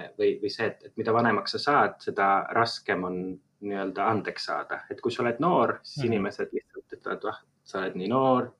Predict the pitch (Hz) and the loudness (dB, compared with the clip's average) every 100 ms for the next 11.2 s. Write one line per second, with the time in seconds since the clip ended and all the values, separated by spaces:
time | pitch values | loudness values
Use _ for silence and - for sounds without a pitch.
0 | - - 98 98 98 - - - _ - | -16 -2 0 2 0 -4 -12 -18 _ -18
1 | - 98 92 113 110 101 98 92 110 107 | -6 -6 -2 2 2 2 -4 -2 0 0
2 | 98 95 - 87 87 107 104 92 - - | 0 -2 -4 -4 -4 -4 -4 -8 -12 -12
3 | 107 107 - - - - - - - - | -10 -10 -14 -14 -16 -16 -20 -18 -18 -20
4 | - 107 107 113 123 127 123 117 - 113 | -4 0 2 2 2 2 2 0 2 0
5 | 104 107 - 113 104 - 95 95 95 95 | 0 -4 -2 -2 -2 -4 -4 -2 -2 -4
6 | - 98 98 98 98 107 113 104 104 135 | 2 4 6 4 2 0 0 0 4 6
7 | 127 90 95 - _ _ _ _ - - | 6 4 0 -8 _ _ _ _ -12 -4
8 | 104 - 107 101 - - 107 - 101 98 | -4 -2 2 2 0 -4 -10 -4 -4 -2
9 | 98 98 - - 98 92 90 - _ _ | -2 -4 -6 -4 -2 -2 -6 -12 _ _
10 | 123 131 113 - 92 90 - 123 113 85 | 6 6 6 2 -2 -4 -4 0 2 0
11 | 73 | -2